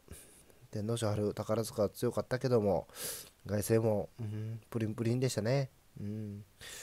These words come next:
ほんで、えー、大外狙ってみたいディープボンドがいますよね。これもね、狙っとかなあかんのよ。ということでね、俺が今思ってるのは、この三番、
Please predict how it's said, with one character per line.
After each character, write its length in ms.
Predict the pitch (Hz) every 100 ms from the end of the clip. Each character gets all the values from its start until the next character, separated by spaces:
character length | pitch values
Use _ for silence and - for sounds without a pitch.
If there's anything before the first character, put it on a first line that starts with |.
| - -
ほ 120 | -
ん 40 | 214
で、 300 | 240 220 -
え 960 | 127 135 131 127 120 117 110 107 101 98
ー、 60 |
大 160 | 139 143
外 240 | 139 127
狙 180 | 123 131 123
っ 20 |
て 160 | -
み 80 | 120
た 100 | 110
い 100 | 87
デ 120 | 78
ィ 100 | 117 120
ー 60 |
プ 120 | 110
ボ 180 | 104 104
ン 60 | 92
ド 100 | 78
が 80 | 76
い 60 |
ま 100 | 73
す 140 | 69 69
よ 40 |
ね。 200 | 98 120
こ 100 | 113
れ 80 | 107
も 140 | 92
ね、 120 | 92
狙 220 | 101 104 104
っ 60 |
と 100 | 110
か 140 | 117 107
な 80 |
あ 60 | 90
か 120 | -
ん 80 | 143
の 80 | 139
よ。 220 | 92 62 - - - - - -
と 80 |
い 20 | 185
う 60 |
こ 100 | 180
と 120 | 175 147
で 100 | 120
ね、 220 | 131 117
俺 180 | 120 139
が 140 | 143
今 400 | 156 151 156 156
思 180 | 156 180
っ 80 | 170
て 80 | 170
る 80 |
の 80 | 147
は、 120 | 113
こ 100 | 107
の 60 | 110
三 320 | - 135 160
番、 280 | 165 160 156